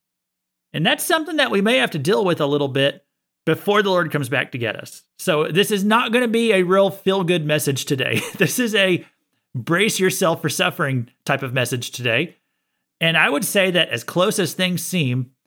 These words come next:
my gut feeling is that we might still have a few more years of these things to deal with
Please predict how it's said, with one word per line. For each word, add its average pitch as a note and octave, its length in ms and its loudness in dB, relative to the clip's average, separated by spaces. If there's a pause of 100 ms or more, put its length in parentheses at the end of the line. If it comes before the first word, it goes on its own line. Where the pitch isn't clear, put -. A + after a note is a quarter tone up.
(220)
my C#3+ 200 0
gut E3 400 -2
feeling G3+ 540 -2 (640)
is D#3+ 160 -2
that F#3+ 180 2
we F3 120 2
might G#3 260 2
still G3 180 0
have E3+ 240 0
a D3 80 -4
few F#3 240 0
more F#3 180 4
years D#3+ 340 0
of C#3+ 100 -2
these C#3+ 180 -2
things D3 260 -4
to - 80 -8
deal D3+ 220 2
with A#2 300 -2